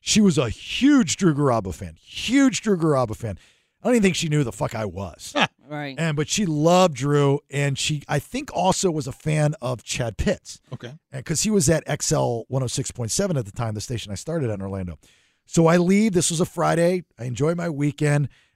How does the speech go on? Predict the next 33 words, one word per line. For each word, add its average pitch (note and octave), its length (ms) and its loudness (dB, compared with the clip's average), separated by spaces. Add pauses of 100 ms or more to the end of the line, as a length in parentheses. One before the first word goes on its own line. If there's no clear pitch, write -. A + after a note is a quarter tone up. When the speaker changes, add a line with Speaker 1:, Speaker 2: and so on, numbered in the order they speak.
(100)
Speaker 1:
Um, A#2+ 320 -4
I B2+ 60 -2
believe F3 320 2
I B3+ 100 2
was D#3 180 4
doing A2+ 460 -2
nights, C#3 600 -4 (400)
uh, A2+ 280 -10
on, B2 340 -2
on B2 180 -4
J C3 140 -2
R C3+ 200 -2
R, A#2 220 -2
the, A#2 320 -6
the A2+ 80 -8
rock A#2+ 220 -4
station. A2 380 -8 (440)
And B2 120 -6
I A#2+ 80 -4
wake, B2 420 -2
I C3 160 -4
get A#2+ 180 -6
woken G3 380 0
up D#3+ 180 0
Monday E3+ 360 -2
morning C3+ 420 -4
by A2 300 -4
all C3+ 200 0
the D#3+ 100 -2
bosses A2+ 520 -2
in G#2 160 -6
one G#2 220 -8
room. F#2+ 260 -8